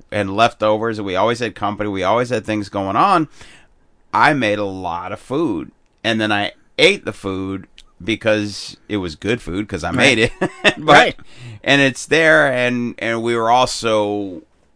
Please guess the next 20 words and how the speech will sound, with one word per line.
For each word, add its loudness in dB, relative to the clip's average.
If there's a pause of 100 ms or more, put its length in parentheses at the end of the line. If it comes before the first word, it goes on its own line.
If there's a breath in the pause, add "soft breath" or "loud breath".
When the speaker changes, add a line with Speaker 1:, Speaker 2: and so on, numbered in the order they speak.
(300)
Speaker 1:
I'm 0
incapable -6
of -8
wasting -4
food, -10 (580 soft breath)
uh, -2
from 0
our 0
upbringing. -4
Speaker 2:
Right. 2
Speaker 1:
Because -2
of -4
the -6
people -4
starving 0
in -6
Africa -4
and -6
China -4
and -8